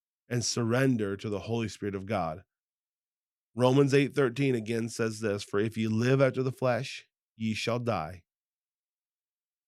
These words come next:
But if ye live through the Spirit, do mortify the deeds of the body,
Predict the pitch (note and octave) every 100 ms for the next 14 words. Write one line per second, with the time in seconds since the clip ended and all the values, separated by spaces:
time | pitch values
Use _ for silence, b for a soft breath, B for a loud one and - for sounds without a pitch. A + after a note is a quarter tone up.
0 | _ A2+ A#2+ A2+ - E3+ F#3 - D3 D3+
1 | D3 D3 F3 F#3+ F#3+ E3 - _ _ _
2 | _ _ _ _ D#3 D#3+ D3 - - F3
3 | B2 - - G#2 A#2+ A2 A2 B2+ C#3 C#3+
4 | C3 B2+ B2+ A#2 G#2 F#2+ G#2 A2 B2 B2+
5 | A2 D#2 D2+ D2+